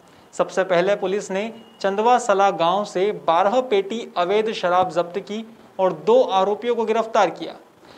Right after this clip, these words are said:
वहीं दूसरी कार्यवाही पुलिस ने खरसोत कला गांव में की। यहां शराब परिवहन करते हुए दो आरोपियों को बारह पेटी अवैध शराब के साथ गिरफ्तार किया गया।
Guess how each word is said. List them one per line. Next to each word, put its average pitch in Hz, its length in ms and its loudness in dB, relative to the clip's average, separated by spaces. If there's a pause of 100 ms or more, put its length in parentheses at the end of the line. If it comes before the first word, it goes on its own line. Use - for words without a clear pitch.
(140)
वहीं 214 140 0
दूसरी 233 360 -2
कार्यवाही 254 520 4
पुलिस 254 340 -6
ने 254 180 -2
खरसोत 254 560 -2
कला 214 220 2
गांव 185 240 2
में 202 180 -8
की। 143 240 -14 (420)
यहां 185 200 2
शराब 196 440 0
परिवहन 202 400 0
करते 196 300 -2
हुए 214 200 2
दो 190 260 2
आरोपियों 214 540 -2
को 226 120 -2
बारह 185 460 0
पेटी 220 480 -4
अवैध 214 320 0
शराब 190 440 0
के 196 80 -4
साथ 202 180 0
गिरफ्तार 208 540 0
किया 170 180 -4
गया। 151 240 -6